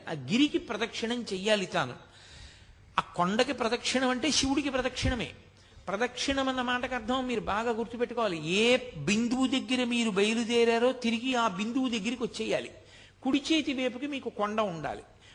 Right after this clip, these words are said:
ఉండేటట్టుగా తిరిగి రావాలి. అలా తిరిగి వస్తే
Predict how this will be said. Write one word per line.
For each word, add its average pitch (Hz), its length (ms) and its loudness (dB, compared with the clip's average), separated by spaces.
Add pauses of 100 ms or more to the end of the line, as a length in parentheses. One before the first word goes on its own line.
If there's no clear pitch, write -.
(140)
ఉండేటట్టుగా 247 680 0
తిరిగి 254 320 0
రావాలి. 175 440 2 (400)
అలా 214 200 2
తిరిగి 247 460 4
వస్తే 190 760 6